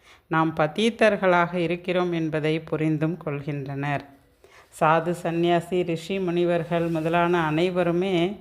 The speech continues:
சாதனையில ஈடுபட்டாங்க. எதுக்காக? பகவானை சந்திப்பதற்காக. ஆனா பாபா சொல்றாரு,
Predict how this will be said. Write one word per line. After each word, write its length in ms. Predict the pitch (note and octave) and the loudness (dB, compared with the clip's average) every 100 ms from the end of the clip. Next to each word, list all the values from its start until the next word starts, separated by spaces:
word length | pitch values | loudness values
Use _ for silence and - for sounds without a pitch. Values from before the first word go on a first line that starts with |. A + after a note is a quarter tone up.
| - - _ - | -16 -20 _ 0
சாதனையில 560 | D#3 F3+ F#3+ F#3+ F#3 | 2 4 4 2 2
ஈடுபட்டாங்க. 920 | F#3 F#3 F#3+ F#3+ E3+ - F#3 F3 D#3 - - - - | 2 0 -2 -2 -6 -2 -2 0 -2 -8 -16 -12 0
எதுக்காக? 640 | E3 F#3 F#3+ F3+ F3+ G3+ E3 | 0 2 2 2 4 0 2
பகவானை 560 | D3+ D3 E3 F#3+ G#3 | -2 0 0 0 0
சந்திப்பதற்காக. 1160 | G3+ F3+ D#3 F3 F#3+ F#3+ F#3 F#3 E3 D#3+ D#3 D3 - _ _ - _ - | -2 -2 -2 -2 0 2 2 0 -4 -2 -4 -10 -12 _ _ -20 _ -10
ஆனா 380 | D3 C#3+ C#3 E3+ | -6 -2 0 0
பாபா 380 | D#3+ C#3+ D3 | 2 2 4
சொல்றாரு, 720 | G3 G3 E3+ E3 D#3+ F3 A#3 | 2 2 -2 2 2 2 -2